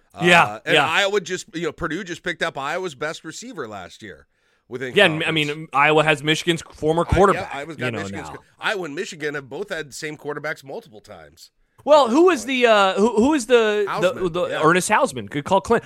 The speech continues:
Speaker 2: Who is the wide receiver? Oliver Martin? Didn't he go to Michigan and Iowa?
Speaker 1: Yes.
Speaker 2: And so he
Speaker 1: Yes,
Speaker 2: has, he's
Speaker 1: three
Speaker 2: been
Speaker 1: big
Speaker 2: to three Big Ten
Speaker 1: 'cause
Speaker 2: schools.
Speaker 1: has any,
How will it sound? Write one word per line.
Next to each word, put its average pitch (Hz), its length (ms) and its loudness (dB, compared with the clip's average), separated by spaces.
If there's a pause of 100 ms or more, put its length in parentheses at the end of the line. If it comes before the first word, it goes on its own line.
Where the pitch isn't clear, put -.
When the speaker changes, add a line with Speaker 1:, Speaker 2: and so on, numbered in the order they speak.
(120)
Speaker 2:
Who 330 140 4
is 311 80 2
the 285 80 -4
wide 285 200 6
receiver? 262 320 -4
Oliver 233 320 8
Martin? 254 360 2
Didn't 247 180 0
he 339 60 0
go 311 100 2
to 262 80 2
Michigan 254 500 -4
and 202 300 2
Iowa? 285 560 4 (260)
Speaker 1:
Yes. 165 140 0
Speaker 2:
And 196 100 4
so 226 200 6
he - 220 2
Speaker 1:
Yes, 294 100 6
Speaker 2:
has, - 220 0
he's 359 180 0
Speaker 1:
three - 100 0
Speaker 2:
been 311 100 0
Speaker 1:
big 294 80 -4
Speaker 2:
to 202 60 0
three 339 300 4
Big 196 180 2
Ten 170 160 4
Speaker 1:
'cause - 80 -12
Speaker 2:
schools. 214 300 2
Speaker 1:
has 196 100 -4
any, 226 160 -2